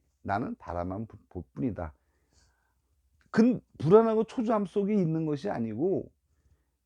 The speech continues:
내, 나의, 나의 원래의 불성, 나의 원래의 본성, 성품, 내가 이게, 이거를 바라보는 성품을 일으켜서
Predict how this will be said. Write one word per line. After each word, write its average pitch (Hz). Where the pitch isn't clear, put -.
내, 196
나의, 151
나의 -
원래의 247
불성, 139
나의 190
원래의 214
본성, 147
성품, 196
내가 139
이게, 139
이거를 147
바라보는 135
성품을 151
일으켜서 147